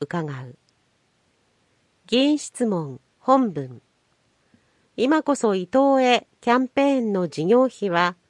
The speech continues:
令和七年十月一日に改定された入湯税、超過課税分を充当することになるのか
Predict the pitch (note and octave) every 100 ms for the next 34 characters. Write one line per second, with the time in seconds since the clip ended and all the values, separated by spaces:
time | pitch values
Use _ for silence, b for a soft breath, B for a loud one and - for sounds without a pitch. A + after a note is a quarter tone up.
0 | _ _ _ _ _ G#3+ C#4+ D4 B3 G3
1 | E3+ F#3+ A#3 G3 D#3 C#3 C#3+ _ - E3
2 | C4 D4 C#4+ C#4+ - - C4+ C4+ C#4 C4+
3 | C4 A3 F#3+ G3+ G#3 - A#3+ A#3 - G#3+
4 | G3 F#3 E3 D#3+ - _ _ _ _ _
5 | - B3+ C#4+ - C#4+ C4 - D3 B2+ -
6 | _ - C4+ C#4+ C#4+ C#4+ C4 B3+ C#4 C#4+
7 | C4 C#4 C4+ G#3+ F3 D#3+ A3 C4+ - C#4
8 | C4+ - B3 C4 B3+ B3+ A#3+ G3 F3 A#3
9 | A#3 G3+ F#3 - C#3+